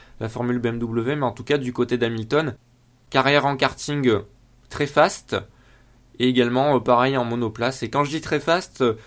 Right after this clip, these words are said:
je me permets ce petit jeu de mots avec à la fois le mot français fast, hein, F A S T E, et le mot anglais fast, F A S T, qui veut dire, euh, rapide. Euh, bref, je me rends compte que quand on explique les jeux de mots,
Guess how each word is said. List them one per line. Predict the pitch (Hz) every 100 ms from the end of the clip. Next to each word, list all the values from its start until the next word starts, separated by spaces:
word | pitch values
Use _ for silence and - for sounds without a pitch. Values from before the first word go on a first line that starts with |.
| -
je | 113 151
me |
permets | 147 165 156 170
ce | 165
petit | 139 - 147
jeu | 147
de | 139
mots | 147 156
avec | 131 117 - 120 -
à | 127
la | 135
fois | 135 - 139
le | 135 123
mot | 120 135
français | 135 131 127 - 135
fast, | 131 160 196 - -
hein, | 151 131
F | 127
A | 117
S | 113
T | - 135
E, | 151 185 - - -
et | -
le | 127 151
mot | 147
anglais | 147 147 135 139
fast, | 143 156 156 -
F | 131 127 131
A | 123
S | 117
T, | - 147
qui | -
veut | 113 120
dire, | 113 131 113
euh, | 107
rapide. | 107 107 - 101 139 - - - _ _ 104
Euh, | 101 101 101
bref, | 101 110 113
je | 117
me | 127
rends | 139
compte | 139 175
que | 135
quand | 131 135
on | 147
explique | 139 - 139 -
les |
jeux | 123 127
de |
mots, | 127 156